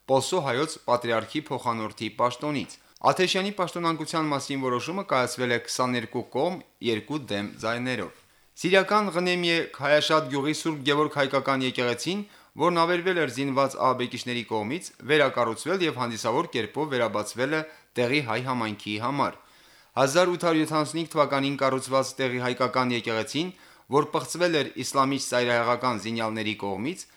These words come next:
վերագտել է իր նախկին տեսքն ու բացել իր դռները գյուղ վերադարձած հայ համայնքի առաջ։ Մարզասերների համար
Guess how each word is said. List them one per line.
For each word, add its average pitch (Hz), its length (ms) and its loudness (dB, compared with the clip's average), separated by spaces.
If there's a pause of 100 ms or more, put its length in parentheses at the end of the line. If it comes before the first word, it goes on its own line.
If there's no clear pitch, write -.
(300)
վերագտել 175 500 2
է 190 60 2
իր 156 120 0
նախկին 127 400 -4
տեսքն 185 340 -4
ու 190 60 -4
բացել 139 380 0
իր 110 120 -4
դռները 107 440 -2 (160)
գյուղ 160 240 -2
վերադարձած 104 760 -2 (120)
հայ 113 200 0
համայնքի 92 580 -8 (180)
առաջ։ 104 400 -4 (640)
Մարզասերների 190 640 4
համար 104 340 2